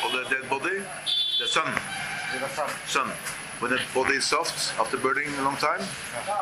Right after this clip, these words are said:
just to release the soul. Okay. But not everyone does this. No, but they did it in this place.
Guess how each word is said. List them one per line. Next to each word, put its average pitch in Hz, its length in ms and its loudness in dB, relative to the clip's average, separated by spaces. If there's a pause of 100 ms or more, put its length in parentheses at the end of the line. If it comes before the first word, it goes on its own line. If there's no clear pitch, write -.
just 135 160 -2
to 143 60 2
release 139 480 2
the 135 100 0
soul. 127 300 2 (1200)
Okay. - 240 0 (960)
But 123 220 2
not 151 120 2 (100)
everyone 143 300 2
does - 220 2
this. - 280 2 (220)
No, 139 120 0 (880)
but 120 140 4
they 123 80 4
did 123 180 4
it 117 100 0 (120)
in 117 80 2
this 117 140 2
place. 98 280 2